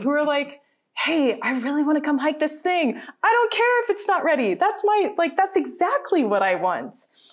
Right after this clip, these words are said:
But we've been kind of nervous 'cause we don't want people to go out there and have a bad experience, right? We wanna be very, very clear about what level of infrastructure actually exists on the ground and prepare people for that, because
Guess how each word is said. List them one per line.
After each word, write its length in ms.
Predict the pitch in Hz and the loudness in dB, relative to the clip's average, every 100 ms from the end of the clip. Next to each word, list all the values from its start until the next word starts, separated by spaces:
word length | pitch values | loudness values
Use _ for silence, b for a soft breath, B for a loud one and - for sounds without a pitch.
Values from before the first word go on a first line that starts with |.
| B | B
But 100 | 247 | 2
we've 160 | 277 277 | 2 2
been 180 | 285 | 0
kind 160 | 262 349 | 0 0
of 60 | 240 | 2
nervous 360 | 214 160 - | 2 0 -4
'cause 160 | - - | -10 -4
we 100 | 226 | 0
don't 160 | 262 302 | 0 0
want 200 | 349 - | -2 -2
people 180 | 302 | -2
to 60 | 285 | 0
go 100 | 233 | 0
out 200 | 214 208 | 0 0
there 120 | 196 | 0
and 120 | 165 | 0
have 140 | 170 180 | -2 -6
a 40 | |
bad 260 | 165 143 131 | -4 -6 -6
experience, 720 | 143 - 165 - - - - | -12 -10 -8 -8 -12 -16 -4
right? 300 | 165 165 - B B | -2 -2 -6 B B
We 80 | 220 | 0
wanna 160 | 226 247 | 2 4
be 120 | 254 | 2
very, 640 | 185 175 220 247 269 262 | 0 0 2 2 4 2
very 460 | 233 175 220 226 214 | 0 0 0 2 0
clear 480 | - - 185 170 160 | -2 -2 0 0 0
about 380 | 170 170 160 - B B | 0 0 0 -2 B B
what 220 | 190 196 | -2 0
level 180 | 202 190 | 2 0
of 80 | 190 | 0
infrastructure 720 | 185 175 185 185 175 175 151 - | -2 -2 -2 -2 -2 -2 -4 -4
actually 380 | 180 - 185 165 | -6 -4 -2 -2
exists 500 | 165 156 - - - | -2 -6 -6 -12 -10
on 140 | - 170 | -6 -4
the 80 | 170 | -4
ground 360 | 160 104 - - | -4 -8 -12 -10
and 100 | 175 | -8
prepare 380 | - - 254 | -10 -4 -2
people 260 | 220 190 147 | -2 -6 -10
for 160 | - 160 | -6 -8
that, 340 | 60 - - - B B | -8 -14 -20 -20 B B
because 580 | 208 - 196 180 165 - | -6 -2 0 0 -2 -10